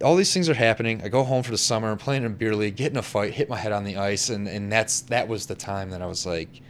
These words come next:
"Fuck, it's over." So I wake up next morning and, like, "Mom, I,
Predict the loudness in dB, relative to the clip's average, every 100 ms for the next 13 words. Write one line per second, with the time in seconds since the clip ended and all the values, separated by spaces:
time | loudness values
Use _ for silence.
0 | -20 -20 -20 -20 -20 -18 0 0 0 -12
1 | -20 -20 -20 -20 -20 -20 -20 -6 2 2
2 | 2 -14 -18 -20 -20 -20 -8 -4 0 0
3 | 0 0 -4 -4 -6 -4 -6 -8 -10 -14
4 | -20 -20 -20 -20 -12 -6 -4 -4